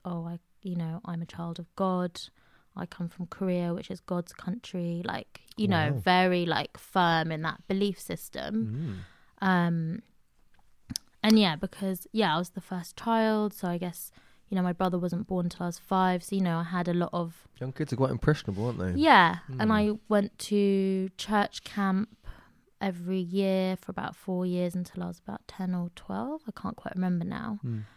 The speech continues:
Speaker 1: Um, and my parents were still together and they split up when I was nine. So I had both parents very much, um, within the church culture. But then by the time my brother and sister were growing up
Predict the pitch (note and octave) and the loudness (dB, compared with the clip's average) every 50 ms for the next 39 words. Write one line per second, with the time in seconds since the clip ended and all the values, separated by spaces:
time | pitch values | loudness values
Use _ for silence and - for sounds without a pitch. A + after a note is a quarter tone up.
0 | _ - - - F#3 F3 F3 E3+ - F#3 F#3 F#3 F#3 F#3+ - - G#3 G3+ F#3+ F#3 | _ -14 -6 -2 0 0 0 2 2 2 2 2 0 0 -2 -2 -2 0 0 0
1 | F#3 - - - - - - - F3+ E3+ F3 - - - - F3+ F3+ E3 - - | -2 -4 -6 -10 -10 -10 -6 -4 -4 -4 -4 -6 -8 -4 -4 -4 -4 -4 -6 -6
2 | - - G3 - - - - - - - _ - - _ _ - F3 E3+ E3+ E3+ | -6 -6 -8 -8 -12 -18 -20 -20 -20 -20 _ -20 -20 _ _ -4 -2 -2 -2 -2
3 | E3 E3 - - - F#3+ F#3 - F#3+ F3 F3 E3+ E3+ E3 - F#3 F#3 F#3 F3+ E3+ | -4 -6 -8 -6 -4 -4 -4 -2 -2 -2 -2 -2 -2 0 2 2 4 4 4 2
4 | D#3+ D#3+ E3 E3+ - - E3+ E3+ F#3 E3+ - - F#3 F3+ F3+ E3+ - - - - | 0 0 -2 -4 -4 -4 -2 -2 -2 -4 -2 0 2 2 2 0 -2 -8 -10 -6
5 | F3+ E3 E3 E3 - - - - F3 F3 E3+ E3+ E3 E3 - - - - - - | -4 -4 -2 -4 -4 -6 -8 -8 -8 -6 -4 -4 -4 -4 -6 -8 -14 -16 -16 -16
6 | _ _ _ _ _ _ _ _ - _ _ - - _ _ _ _ - G3 F#3 | _ _ _ _ _ _ _ _ -20 _ _ -20 -20 _ _ _ _ -4 -2 0
7 | F3+ E3 D#3+ E3 - C#3 - F3 - - _ _ - - - G3+ G3+ F#3 G3 F#3+ | 0 0 -2 -2 -4 -6 -8 -10 -14 -20 _ _ -10 -4 0 2 2 4 4 2
8 | F3+ F3+ F3 - - F#3 E3+ - - - - F#3 F3 - - - - E3+ D#3+ - | 2 2 -2 -2 -6 -6 -6 -8 -8 -6 -4 -4 -4 -4 -4 -8 -8 -8 -8 -6
9 | - - F3+ F3 F3+ E3+ E3+ E3+ E3+ - - F3+ E3+ E3 E3 E3 - E3 E3 E3 | -6 -6 -4 -2 -2 -2 -2 -4 -4 -4 -4 -2 -2 -2 -4 -4 -4 -6 -4 -4
10 | E3 E3 E3 - F#3 - - D#3+ D3+ - - E3+ E3 E3 E3 E3 E3 - | -4 -6 -6 -8 -10 -8 -8 -10 -10 -8 -8 -8 -6 -6 -6 -6 -8 -10